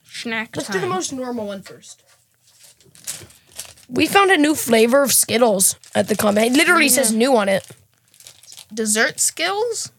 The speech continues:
Speaker 1: I don't know if
Speaker 2: Skittles.
Speaker 1: these
Speaker 2: Skittles.
Speaker 1: are out in the U S.
Speaker 2: I've never seen them before.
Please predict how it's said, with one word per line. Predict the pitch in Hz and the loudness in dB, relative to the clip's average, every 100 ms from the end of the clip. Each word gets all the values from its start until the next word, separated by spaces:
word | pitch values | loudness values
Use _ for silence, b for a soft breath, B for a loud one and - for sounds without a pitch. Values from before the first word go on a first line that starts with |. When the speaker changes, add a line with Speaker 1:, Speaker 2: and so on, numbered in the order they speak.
| _ _ 220 | _ _ 0
Speaker 1:
I | 285 | 2
don't | 370 214 | 2 0
know | 214 208 240 320 - _ _ _ _ _ _ _ _ _ - - | 0 0 0 -4 -10 _ _ _ _ _ _ _ _ _ -10 -4
if | 226 226 | -2 -2
Speaker 2:
Skittles. | 214 220 233 | -2 -4 -8
Speaker 1:
these | 226 226 226 214 220 - - | -6 -4 -2 -4 -6 -8 -10
Speaker 2:
Skittles. | - - 190 202 208 - _ _ - - | -16 -14 -10 -10 -12 -18 _ _ -16 -4
Speaker 1:
are | 226 208 | -4 -2
out | - 208 214 - _ _ - | -2 -2 -2 -6 _ _ -8
in | 202 196 | -4 -4
the | 190 185 190 - - - | -4 -8 -10 -20 -20 -20
U | - 190 190 180 | -16 -12 -12 -14
S. | - 330 - - - | -14 -10 -10 -10 -6
Speaker 2:
I've | - 226 | -4 -2
never | 254 254 247 226 | 0 0 2 0
seen | - 196 | -2 -8
them | 165 143 | -10 -12
before. | - 175 185 | -10 -10 -10